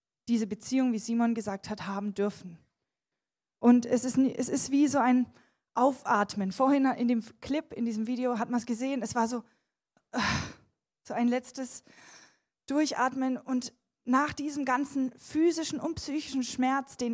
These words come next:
Jesus gelitten hat, zu dieser Schlussstrich darunter. Und trotz dieser, dieses Leids und dieser Kraftlosigkeit hat Jesus eine Stärke inne, die wir uns gar nicht vorstellen können, weil er weiß, jetzt,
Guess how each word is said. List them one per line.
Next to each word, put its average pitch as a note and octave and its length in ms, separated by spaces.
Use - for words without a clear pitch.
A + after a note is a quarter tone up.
Jesus C4 300
gelitten A#3+ 420
hat, G3+ 240
zu - 120
dieser A#3 220
Schlussstrich B3 580
darunter. A#3+ 540
Und A3+ 140
trotz - 380
dieser, B3 400
dieses A#3+ 260
Leids A3+ 480
und G#3+ 100
dieser A3+ 260
Kraftlosigkeit A#3 1300
hat G#3 140
Jesus A#3 260
eine G#3+ 200
Stärke A#3 420
inne, A#3 460
die F#3+ 140
wir A3 180
uns G#3 120
gar F#3 140
nicht F#3+ 140
vorstellen F3+ 420
können, F3+ 240
weil G#3 220
er G3 160
weiß, F#3+ 340
jetzt, - 400